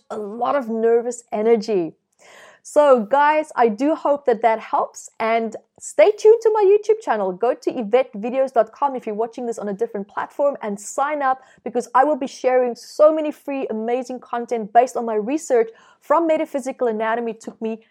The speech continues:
ten years to write this book. Whoops. But it's worth it.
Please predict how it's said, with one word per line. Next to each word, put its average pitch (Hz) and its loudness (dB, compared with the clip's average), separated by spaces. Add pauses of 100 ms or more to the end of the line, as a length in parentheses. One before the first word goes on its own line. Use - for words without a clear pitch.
(320)
ten 370 2
years 370 0
to 262 -8
write - -2
this - -4
book. - -2 (160)
Whoops. - 2 (440)
But 254 8
it's 311 4
worth 311 6
it. 196 2